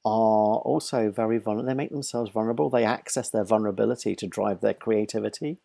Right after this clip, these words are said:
Um, and if you, if you're not vulnerable, then, you know, or if you, if you don't acknowledge your vulnerabilities, you're essentially saying that feeling in any way, shape or form is bad.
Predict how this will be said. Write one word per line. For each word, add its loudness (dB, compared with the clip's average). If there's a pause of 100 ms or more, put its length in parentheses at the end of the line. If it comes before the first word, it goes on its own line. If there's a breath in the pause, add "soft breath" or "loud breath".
(680 soft breath)
Um, 2 (680)
and 2
if -2
you, 2 (100)
if -4
you're 2
not -2
vulnerable, -2 (800)
then, 2 (500)
you -4
know, -2
or 2
if -4
you, 0
if -10
you -2 (500)
don't 2
acknowledge -2
your 4
vulnerabilities, -2
you're 2
essentially -2
saying 0
that 0 (1040)
feeling -2 (480)
in 2
any 4
way, 6
shape 0
or 0
form 0
is -4
bad. -2